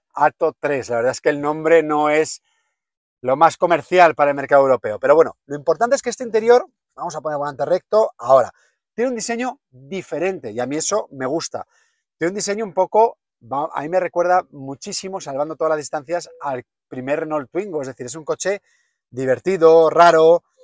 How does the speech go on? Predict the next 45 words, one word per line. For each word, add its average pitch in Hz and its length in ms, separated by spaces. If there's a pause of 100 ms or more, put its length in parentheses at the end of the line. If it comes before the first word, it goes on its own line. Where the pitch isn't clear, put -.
(180)
en 117 140
el 117 80
que 131 80
las 123 160
cosas 165 200
están 165 200
diseñadas 151 320
de 147 80
forma 151 240
diferente. 117 440
Mirad, 151 320
por 190 140
ejemplo, 170 280
la 123 60
apertura 147 400
de 160 80
puerta 175 320
está 156 120
integrada 151 460
con 120 160
el, 107 140
con 110 160
el 113 60
altavoz. 135 540 (840)
Mirad 139 220
también 170 480
estas 139 320
cuerdas, 165 480
no 139 80
sé 139 80
si 127 80
se 135 140
ven, 156 200
que 160 100
hasta 131 200
pueden 143 240
sonar, 151 300
que 156 100
parecen 131 320
de 143 80
una 147 140
guitarra. 127 420 (800)
Los 143 240
aireadores 151 560
son 202 480